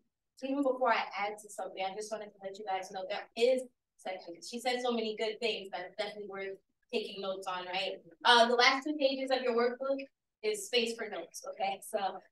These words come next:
I seen some people writing. There are plenty of activities we're gonna get in, but feel free to go to the back and take some notes on whatever you said or whatever's being said. But I did wanna add, because it reminded me of a conversation that I actually had at one community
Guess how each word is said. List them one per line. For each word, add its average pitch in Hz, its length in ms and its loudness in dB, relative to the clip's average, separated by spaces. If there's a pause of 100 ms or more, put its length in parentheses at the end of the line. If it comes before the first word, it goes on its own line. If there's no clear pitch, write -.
I 220 40 -12
seen 247 260 -2
some 240 100 0
people 247 240 0
writing. 233 380 6
There 233 140 2
are - 40 -6
plenty 254 200 4
of 233 80 6
activities 240 440 2
we're 240 120 0
gonna 214 200 -2
get 220 140 -4
in, 233 220 0 (240)
but 214 160 -2
feel 240 240 2
free 240 140 -2
to 226 80 -6
go 214 120 -2
to 226 180 -4
the 214 80 -2
back 214 300 0
and 208 80 -20 (100)
take 202 140 -10
some 202 180 -20
notes 208 280 -6
on 208 180 -4 (460)
whatever 220 240 8
you - 240 -14
said 269 340 -4 (100)
or 208 200 0
whatever's 214 340 0
being 202 200 -10 (120)
said. 277 320 2 (160)
But 247 80 4
I 226 160 6
did 294 160 0
wanna 359 200 4
add, 214 420 0
because 240 200 -6
it 214 160 -4
reminded 220 440 -2
me 262 100 2
of 247 80 -4
a 226 80 -6
conversation 208 760 -6
that 190 140 -4
I 190 240 -4
actually - 380 -20
had 214 240 0
at - 80 -6
one 208 160 -12
community 190 680 -8